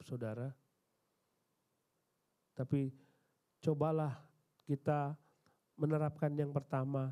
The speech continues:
terlebih dahulu, miskin di hadapan Allah. We have no power. Kalau kita bisa men-, menerapkan itu semua, itu bukan karena kuat kita,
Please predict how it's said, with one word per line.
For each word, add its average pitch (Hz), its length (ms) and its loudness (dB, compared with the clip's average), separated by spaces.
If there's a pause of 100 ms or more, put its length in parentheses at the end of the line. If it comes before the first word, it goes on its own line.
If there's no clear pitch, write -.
terlebih 131 400 0
dahulu, 127 560 0 (1040)
miskin 151 640 0 (720)
di 139 160 2
hadapan 123 400 0
Allah. 117 320 -4 (520)
We 127 160 2
have 123 200 -2
no 123 80 0
power. 113 480 -2 (1160)
Kalau 135 180 0
kita 156 240 0
bisa 160 320 2
men-, 139 220 0
menerapkan 135 640 -2
itu 139 180 -4
semua, 127 380 -4
itu 123 100 -10
bukan 123 400 -4
karena 117 320 -6
kuat 123 320 -6
kita, - 380 -8